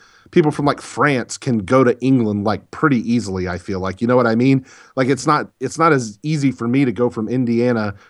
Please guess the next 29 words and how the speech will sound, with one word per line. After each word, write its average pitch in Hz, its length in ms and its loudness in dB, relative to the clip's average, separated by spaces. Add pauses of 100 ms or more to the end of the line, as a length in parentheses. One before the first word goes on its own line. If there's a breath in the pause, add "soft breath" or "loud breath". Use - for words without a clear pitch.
to 120 100 -6
California. 123 720 -2
It's, 98 120 -10
like, 120 140 -4
kind 131 160 -4
of 117 80 -4
like 123 160 -2
a - 60 -4
big 117 200 -2
ordeal. 107 400 2
There 143 220 4
you 117 160 -2
can, 113 100 -6
like, 107 240 -8
get, 113 160 -8
like, 117 200 -8
on, 107 340 -6
like, 104 220 -6
public 120 320 -4
transportation 120 720 -4
and 95 100 -2
be 107 120 -2
there 107 140 -2
in, 104 80 -2
like, 92 120 -6
a 92 80 -10
couple 101 340 -4
hours. 101 440 -2
So 107 320 -4